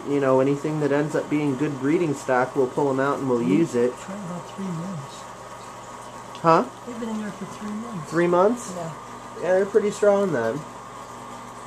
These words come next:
Speaker 1: And these guppies are mating with each other, so I guess any babies that end result are gonna end up as food. <laughs> 'Cause those convicts are just gonna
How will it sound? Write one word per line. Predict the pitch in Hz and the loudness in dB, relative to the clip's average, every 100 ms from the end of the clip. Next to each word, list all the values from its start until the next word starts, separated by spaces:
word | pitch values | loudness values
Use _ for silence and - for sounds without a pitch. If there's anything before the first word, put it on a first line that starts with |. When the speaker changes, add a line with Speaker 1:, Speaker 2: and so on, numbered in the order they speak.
| - - - - - - - - - - - - - - - - - - - - - - - - - - - - - - - - - - 151 | -14 -14 -14 -14 -14 -14 -14 -14 -14 -14 -14 -14 -14 -14 -14 -14 -14 -14 -14 -14 -14 -14 -14 -14 -14 -14 -14 -14 -14 -14 -14 -14 -14 -14 -8
Speaker 1:
And | 147 156 | -4 -2
these | 165 - | -2 6
guppies | 185 180 185 165 | 8 8 6 4
are | 170 165 | 4 4
mating | 165 175 160 | 2 2 2
with | 131 | 2
each | 123 123 | 2 2
other, | 127 120 127 | 2 2 -2
so | - 135 | 2 4
I | 131 | 6
guess | 139 135 | 4 4
any | 156 156 | 0 0
babies | 147 143 151 151 139 | 4 4 4 0 -2
that | 123 | -2
end | 120 117 | -2 -2
result | 113 123 123 131 | -2 0 0 -2
are | |
gonna | 127 117 | -2 -2
end | 131 120 | -2 -2
up | - | -2
as | 110 | -6
food. | - 156 143 151 - | 0 4 6 4 -2
<laughs> | - - - - - - - - - - | -10 -12 -14 -14 -14 -14 -14 -14 -14 -6
'Cause | 131 | 0
those | 135 135 | 0 0
convicts | 165 151 151 131 117 131 | 2 4 4 2 -2 -6
are | 117 | -6
just | 117 - | -6 -4
gonna | 120 113 | -4 -2